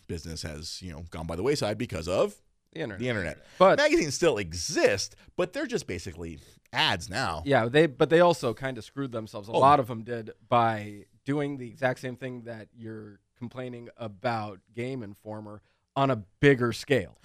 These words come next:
Speaker 1: Oh, no, 'cause, yeah, they, no, no. They
Speaker 2: I, I
Speaker 1: deliberately
Speaker 2: bring up
Speaker 1: did, yeah.
Speaker 2: Drivergate as a prime example.
Speaker 1: Yeah, no, 'cause a lot of the magazines were paid. No, no, no. I was gonna get to that. No, no. Believe me, that, that, that, obviously that's a, that's a part of the fall.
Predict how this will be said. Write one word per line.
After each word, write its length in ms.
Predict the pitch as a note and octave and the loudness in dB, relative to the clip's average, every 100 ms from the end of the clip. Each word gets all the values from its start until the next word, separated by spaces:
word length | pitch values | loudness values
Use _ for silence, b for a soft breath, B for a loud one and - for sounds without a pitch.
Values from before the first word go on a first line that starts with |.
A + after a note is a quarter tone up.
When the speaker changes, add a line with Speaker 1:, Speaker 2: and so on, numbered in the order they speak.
| G#3+ | 2
Speaker 1:
Oh, 140 | A#3 B3 | 6 8
no, 160 | G#3+ D3+ | 8 6
'cause, 200 | D3 D3+ | 6 6
yeah, 180 | A#2 D#2 - | 4 4 -2
they, 220 | A2+ F#3+ | 4 4
no, 140 | D#3 C#3 | 4 0
no. 120 | F#2 E2 - b D3 A#2+ b | -2 -6 -16 b -20 -16 b
They 140 | A2+ | 8
Speaker 2:
I, 80 | C#3+ | 10
I 40 | |
Speaker 1:
deliberately 420 | D3+ D3+ E3+ F3 | 10 10 12 10
Speaker 2:
bring 20 | F#3+ | 10
up 80 | |
Speaker 1:
did, 120 | C3 F#2 | 8 8
yeah. 60 | |
Speaker 2:
Drivergate 680 | D3 E3 E3 C3+ A2 A2+ G2 - | 12 12 10 2 -2 -8 -6 -2
as 220 | C3 A#2 | 0 0
a 80 | A2+ | -4
prime 480 | - - E3 D3+ B2 | -4 6 8 8 6
example. 260 | G#2 D3 | -2 4
Speaker 1:
Yeah, 180 | F#3+ E3+ | 6 8
no, 160 | D3+ A2 | 6 4
'cause 140 | B2+ | 2
a 60 | C3 | 2
lot 200 | C3+ D#3 | 2 2
of 60 | D3+ | 2
the 60 | |
magazines 380 | C#3 C3+ B2 A#2 | 0 0 0 0
were 140 | A2 | 0
paid. 260 | G#2 A#2 A#2+ | 0 0 0
No, 120 | D3 | -2
no, 80 | B2+ | -2
no. 340 | - B3+ C#3+ F2 - - D3 | 0 2 2 -2 -12 -12 0
I 120 | - G3+ | 4 4
was 100 | A3 | 4
gonna 120 | A3 | 2
get 160 | E3+ F#3+ | 2 2
to 80 | A2 | 0
that. 220 | D#2 - | -4 -4
No, 120 | F#3 | 0
no. 180 | A#2+ D#2 | 0 -2
Believe 280 | C3+ C#4 E3 | -2 0 -2
me, 140 | E2 - | -4 -2
that, 200 | A#2+ A2+ | -2 0
that, 220 | A#2+ D#3+ | 0 0
that, 160 | A#2+ - | -4 -2
obviously 280 | C3 D3+ A2+ | -2 -2 -4
that's 140 | G#2 | -6
a, 80 | F#2+ - | -8 -10
that's 160 | B2 | -10
a 20 | - | -2
part 160 | C#3 | 0
of 60 | A2+ | 0
the 60 | |
fall. 380 | G#2 F#3+ G#2+ F2+ | 0 0 0 -4